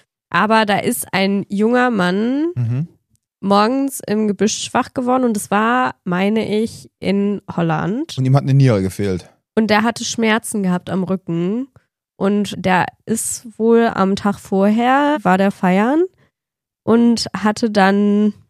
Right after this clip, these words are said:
Speaker 1: eine Dame gehabt, die sich, also ihm vorgespielt hat, ihn toll zu finden. Die hat ihm dann K-O-Tropfen verpasst, dann wurden ihm die <laughs> Organe rausgenommen, also die Nieren.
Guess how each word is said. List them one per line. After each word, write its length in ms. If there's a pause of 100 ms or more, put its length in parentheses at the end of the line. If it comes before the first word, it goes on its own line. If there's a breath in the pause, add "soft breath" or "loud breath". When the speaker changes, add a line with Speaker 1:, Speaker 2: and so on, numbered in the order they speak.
(440)
Speaker 1:
eine 160
Dame 360
gehabt, 600
die 360
sich, 460 (240)
also 220
ihm 400 (760 soft breath)
vorgespielt 560
hat, 120
ihn 140
toll 240
zu 140
finden. 560
Die 120
hat 140
ihm 160
dann 140
K-O-Tropfen 680
verpasst, 580
dann 220
wurden 180
ihm 180
die 180
<laughs> 200
Organe 500
rausgenommen, 680
also 200
die 140
Nieren. 380